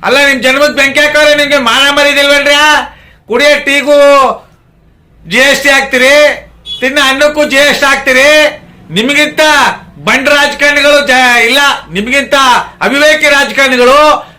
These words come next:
ನಿಮಗಿಂತ ಬೇಜವಾಬ್ದಾರಿ ರಾಜಕಾರಣಿಗಳು. ಕೇಂದ್ರ ಸರ್ಕಾರದ ಮೇಲೆ ರಾಜ್ಯ ಸರ್ಕಾರ ಗೂಬೆ ಕೂರಿಸುತ್ತೆ, ರಾಜ್ಯ ಸರ್ಕಾರದ ಮೇಲೆ ಕೇಂದ್ರ ಸರ್ಕಾರ ಗೂಬೆ ಕೂರಿಸುತ್ತೆ. ನೀವು ಕಾಗಕ್ಕನ್ ಗೂಬಕ್ಕನ್ ಕತೆ ಹೇಳ್ತಾ ಇದ್ದೀರಾ,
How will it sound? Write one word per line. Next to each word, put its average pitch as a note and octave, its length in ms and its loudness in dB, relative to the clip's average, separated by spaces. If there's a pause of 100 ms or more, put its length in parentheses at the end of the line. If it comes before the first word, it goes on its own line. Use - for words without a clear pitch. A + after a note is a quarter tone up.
ನಿಮಗಿಂತ C#4+ 400 -2
ಬೇಜವಾಬ್ದಾರಿ C#4+ 840 0
ರಾಜಕಾರಣಿಗಳು. C4+ 960 2 (240)
ಕೇಂದ್ರ C#4+ 260 0 (140)
ಸರ್ಕಾರದ C#4 400 0
ಮೇಲೆ C#4 260 0
ರಾಜ್ಯ C#4+ 300 0
ಸರ್ಕಾರ C#4+ 440 0
ಗೂಬೆ C4 280 0
ಕೂರಿಸುತ್ತೆ, C4 760 -2 (180)
ರಾಜ್ಯ C#4+ 320 0
ಸರ್ಕಾರದ C#4 440 0
ಮೇಲೆ C#4 580 -2
ಕೇಂದ್ರ D4 300 0
ಸರ್ಕಾರ C#4+ 380 0 (260)
ಗೂಬೆ C#4 380 -2
ಕೂರಿಸುತ್ತೆ. C4+ 800 -2 (260)
ನೀವು C#4 260 0
ಕಾಗಕ್ಕನ್ C#4+ 580 0
ಗೂಬಕ್ಕನ್ C#4 460 -2
ಕತೆ C4 220 -2
ಹೇಳ್ತಾ C#4 320 0
ಇದ್ದೀರಾ, C4 600 0